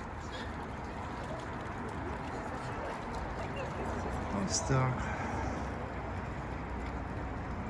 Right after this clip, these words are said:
Можна взяти каву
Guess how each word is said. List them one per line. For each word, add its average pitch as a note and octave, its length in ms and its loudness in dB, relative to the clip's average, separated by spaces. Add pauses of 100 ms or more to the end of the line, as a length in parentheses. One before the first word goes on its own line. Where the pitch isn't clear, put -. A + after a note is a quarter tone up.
(520)
Можна B2+ 300 8
взяти A#2 380 6 (1800)
каву C#3 440 8